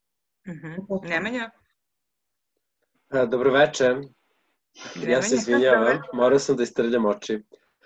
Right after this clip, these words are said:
Speaker 1: Okej.
Speaker 3: Ovaj, sad me Marija podsjetila, imam jedno pitanje za nju posle kada odgovorim ja. E, ja sam skoro razmišljao o tome i, e, sa zaprepašćenjem sam shvatio da ove godine, ali zaista, evo, priznajem, nisam pročitao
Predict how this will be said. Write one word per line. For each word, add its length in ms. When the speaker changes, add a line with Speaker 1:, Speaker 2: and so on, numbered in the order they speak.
Speaker 1:
Okej. 340
Speaker 3:
Ovaj, 340
sad 260
me 100
Marija 300
podsjetila, 420
imam 160
jedno 220
pitanje 360
za 140
nju 220
posle 320
kada 320
odgovorim 560
ja. 260
E, 360
ja 140
sam 160
skoro 400
razmišljao 520
o 40
tome 360
i, 800
e, 160
sa 140
zaprepašćenjem 1000
sam 160
shvatio 460
da 140
ove 160
godine, 460
ali 280
zaista, 580
evo, 140
priznajem, 440
nisam 300
pročitao 600